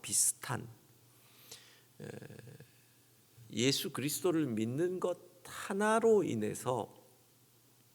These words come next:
그들이 모든 것을 버려야 되고 심지어는 생명까지 빼앗길 수 있는 상황에서 유대교로 돌아가는,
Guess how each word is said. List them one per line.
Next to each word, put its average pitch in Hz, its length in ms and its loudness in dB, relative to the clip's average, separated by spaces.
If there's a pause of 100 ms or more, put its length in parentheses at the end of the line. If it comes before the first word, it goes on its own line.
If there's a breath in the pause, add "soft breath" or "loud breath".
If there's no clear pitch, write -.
(920)
그들이 110 300 -4
모든 113 400 0
것을 135 360 2
버려야 92 540 -2
되고 113 260 -4
심지어는 120 540 -2
생명까지 190 760 0
빼앗길 131 460 -2
수 - 140 -6
있는 107 280 -2
상황에서 104 840 -2 (420 loud breath)
유대교로 139 720 6
돌아가는, 110 760 0